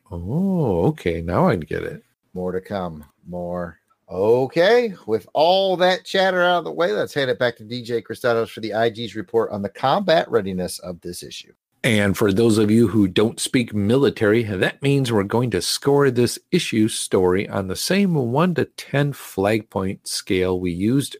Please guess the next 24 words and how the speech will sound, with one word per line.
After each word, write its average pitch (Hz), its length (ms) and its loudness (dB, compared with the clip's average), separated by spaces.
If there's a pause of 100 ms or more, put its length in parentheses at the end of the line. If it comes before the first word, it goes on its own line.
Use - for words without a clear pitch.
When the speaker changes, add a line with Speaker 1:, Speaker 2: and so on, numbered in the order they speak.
Speaker 1:
earlier. - 600 0 (260)
So, 101 680 0 (280)
Jim, 107 440 -2 (100)
the 95 180 -2
Joe 113 440 2
Junkie, 104 680 -4 (360)
on 98 120 0
a 92 40 0
w-, 87 320 -4
scale 151 380 0
of 92 100 0
one 135 240 0
to 160 100 -6
ten 156 460 -2
flag 151 420 -4
points, - 460 -10 (140)
how 359 260 -2
many 180 500 2
are 104 140 -2
you 131 200 0
willing 131 400 0
to - 140 -6
send 107 480 -2
in 92 340 0